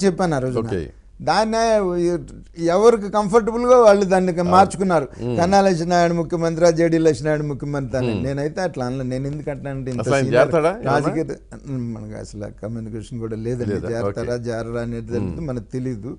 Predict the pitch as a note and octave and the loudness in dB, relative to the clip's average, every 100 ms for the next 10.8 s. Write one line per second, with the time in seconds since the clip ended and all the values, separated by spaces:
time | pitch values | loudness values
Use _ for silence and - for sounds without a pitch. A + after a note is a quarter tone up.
0 | - A#2 A#2+ B2 A2+ G#2+ B2 A#2+ A2+ G#2 | -16 -14 -10 -10 -10 -12 -10 -10 -10 -12
1 | F2+ - G2+ F#2+ E2 C#2 - A#2+ G#2+ B2+ | -14 -12 -8 -8 -8 -12 -12 -12 -6 -6
2 | C3 D#3+ E3+ F3+ D3+ C3 A#2 C#3 D3+ D#3 | -4 -4 -2 -2 -4 -4 -6 -2 0 2
3 | D3 C#3 B2+ A2+ A2 G2 D2+ D2 - - | 2 0 -2 -4 -4 -6 -8 -14 -20 -12
4 | E3+ A3 A3 F#3 F#3+ G3+ F#3 C#3+ D#3+ F3+ | -6 -2 0 0 0 2 2 4 6 8
5 | E3 D#3+ C3 B2+ A#2+ A#2+ - B2+ F3 G3+ | 8 4 -2 -4 -4 -6 -8 -6 -4 -2
6 | F#3+ A3 F#3+ D3+ D3 B3+ G#3+ D#3 D3 G3+ | 0 0 -2 -4 -4 -4 -4 -6 -4 -2
7 | G#3+ G#3+ F#3+ F3+ E3 C#3 F#3+ G3+ D#3 D3+ | -2 -2 -2 -2 -2 -4 -6 -4 -2 -2
8 | F3+ F3 D#3+ C#3 C3 C#3 B2+ C3 E3 A3+ | -2 -2 -4 -6 -8 -10 -10 -8 -8 -6
9 | F3+ E3+ D#3 C#3+ C3+ C3+ B2+ B2+ C#3 D3+ | -4 -4 -6 -6 -6 -6 -6 -8 -6 -6
10 | D3 B2 B2 D3+ - F#2 F2 D2+ | -6 -6 -6 -6 -10 -10 -10 -10